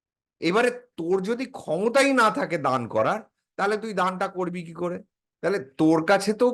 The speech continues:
কিছু থাকতে হবে, তুই দানটা করবি কি?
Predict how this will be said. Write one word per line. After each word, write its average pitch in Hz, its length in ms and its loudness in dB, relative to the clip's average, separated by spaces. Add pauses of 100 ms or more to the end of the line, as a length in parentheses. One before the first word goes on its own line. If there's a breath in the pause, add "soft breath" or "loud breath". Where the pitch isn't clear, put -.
(140)
কিছু 202 220 -2 (140)
থাকতে 240 440 2
হবে, 160 300 6
তুই 190 200 0
দানটা 196 460 4
করবি 185 380 2
কি? 90 200 -10